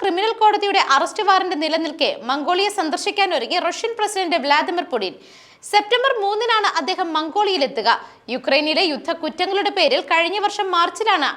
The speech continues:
അന്താരാഷ്ട്ര ക്രിമിനൽ കോടതി പുടിനെതിരെ അറസ്റ്റ് വാറന്റ് പുറപ്പെടുവിച്ചത്. അന്താരാഷ്ട്ര ക്രിമിനൽ കോടതിയിൽ അംഗരാജ്യമാണ് മംഗോളിയ. കോടതി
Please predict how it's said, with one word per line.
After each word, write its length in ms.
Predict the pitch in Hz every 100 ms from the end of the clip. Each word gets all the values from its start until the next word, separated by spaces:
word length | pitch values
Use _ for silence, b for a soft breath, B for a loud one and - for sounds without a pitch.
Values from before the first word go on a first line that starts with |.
| 302
അന്താരാഷ്ട്ര 460 | 381 427 453 427 427 370
ക്രിമിനൽ 320 | 339 381 466
കോടതി 320 | 427 294 226 403 -
പുടിനെതിരെ 500 | 370 440 453 392 370 - 302
അറസ്റ്റ് 280 | 370 453 381
വാറന്റ് 300 | 349 294 269
പുറപ്പെടുവിച്ചത്. 680 | 311 330 269 220 233 240 247 - - _ _ _ _ _ - 403
അന്താരാഷ്ട്ര 580 | 427 539 554 539 539 539
ക്രിമിനൽ 380 | 453 370 381 480 480
കോടതിയിൽ 460 | 440 415 403 403 415 311
അംഗരാജ്യമാണ് 840 | 311 480 480 415 403 359 330 269 269
മംഗോളിയ. 480 | 269 269 294 277 285 - - _ _ -
കോടതി 340 | 262 262 269